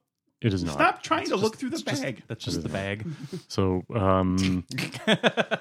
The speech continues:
Speaker 1: think it was a little over a year ago, ish, I think.
Speaker 2: Okay.
Speaker 1: Uh, Josh, regular of the show, uh, had shared something on his Facebook page for a Kickstarter.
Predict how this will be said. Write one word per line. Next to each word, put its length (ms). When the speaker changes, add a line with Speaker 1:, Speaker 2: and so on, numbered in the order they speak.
Speaker 1:
think 140
it 60
was 100
a 60
little 760
over 360
a 40
year 240
ago, 460
ish, 460
I 120
think. 240
Speaker 2:
Okay. 120
Speaker 1:
Uh, 480
Josh, 560
regular 380
of 80
the 80
show, 320
uh, 160
had 220
shared 260
something 320
on 200
his 280
Facebook 380
page 340
for 240
a 60
Kickstarter. 560